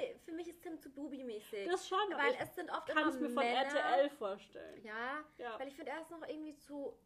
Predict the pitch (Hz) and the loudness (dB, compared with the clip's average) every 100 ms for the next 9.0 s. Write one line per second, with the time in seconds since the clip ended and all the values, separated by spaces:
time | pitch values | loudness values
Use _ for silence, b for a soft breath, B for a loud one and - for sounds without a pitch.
0 | _ _ 254 277 285 - 370 - 349 330 | _ _ -4 -4 -6 -4 2 2 2 -2
1 | 262 269 269 262 311 320 - 269 311 - | -4 -4 -6 -6 -6 -8 -10 -8 -8 -10
2 | - - 269 349 359 330 277 285 - 226 | -10 -8 -6 -6 -6 -8 -10 -10 -10 -10
3 | 226 226 294 B B - 254 247 - 320 | -4 -4 -4 B B -6 -6 -6 -8 -8
4 | 311 277 240 269 262 240 - 320 294 285 | -6 -6 -8 -10 -10 -10 -12 -12 -10 -10
5 | 277 277 - 226 226 214 202 202 226 226 | -8 -10 -8 -8 -8 -10 -10 -6 -2 0
6 | 202 - 214 226 - 262 247 240 240 208 | 0 -4 -10 -12 -8 -6 -6 -8 -8 -12
7 | - 196 254 285 196 - - 262 165 180 | -10 -10 -4 -2 0 -2 0 -4 -4 -8
8 | - 277 269 247 - - 247 240 226 | -4 -4 -4 -12 -14 -2 -2 0 -4